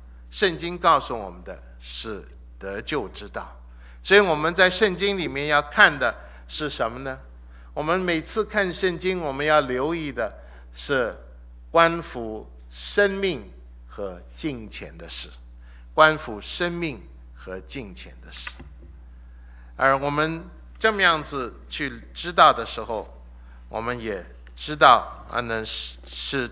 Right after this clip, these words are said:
借着圣经，我们是更能够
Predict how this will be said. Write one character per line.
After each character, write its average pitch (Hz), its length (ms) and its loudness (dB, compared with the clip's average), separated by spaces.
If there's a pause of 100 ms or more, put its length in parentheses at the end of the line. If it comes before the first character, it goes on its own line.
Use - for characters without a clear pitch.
借 165 180 0
着 135 100 -6
圣 151 320 2
经， 170 320 -6 (480)
我 101 120 -6
们 95 160 -8
是 95 320 -6 (220)
更 143 240 2
能 101 180 -8
够 98 420 -6